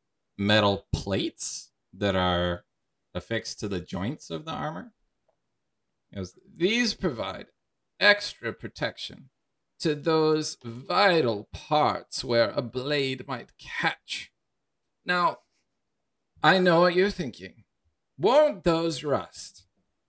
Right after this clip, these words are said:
And you, that's a very good question. You would be right in thinking that, but let me tell you, this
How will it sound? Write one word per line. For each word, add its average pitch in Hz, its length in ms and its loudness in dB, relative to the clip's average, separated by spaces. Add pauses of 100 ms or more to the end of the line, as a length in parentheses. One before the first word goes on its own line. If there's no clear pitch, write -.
(120)
And 151 240 4
you, 214 440 0
that's 151 300 0
a 135 60 -6
very 147 440 4
good 147 200 -8
question. 170 480 -6
You 269 140 0
would 262 120 0
be 202 140 2
right 208 320 6
in 160 180 -4
thinking 151 440 -4
that, 101 280 -4
but 180 160 -2
let 185 240 0
me 160 140 -10
tell 175 280 -6
you, - 240 -10 (360)
this 208 520 2